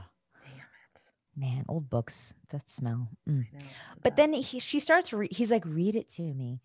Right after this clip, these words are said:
Speaker 1: Ugh.
Speaker 2: She starts reading it, and then he's reading it with her, and then they're reading it together, and it's like,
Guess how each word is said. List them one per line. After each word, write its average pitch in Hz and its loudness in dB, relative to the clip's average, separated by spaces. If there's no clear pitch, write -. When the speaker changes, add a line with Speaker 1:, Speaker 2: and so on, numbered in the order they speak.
Speaker 1:
Ugh. 254 10
Speaker 2:
She - -6
starts 190 -6
reading 175 -2
it, 131 0
and 165 -2
then 160 -2
he's 170 -2
reading 196 -2
it 165 -2
with 196 -4
her, 170 2
and 165 0
then 175 0
they're 185 -2
reading 208 -2
it 196 -2
together, 185 2
and 170 0
it's - -6
like, 185 -2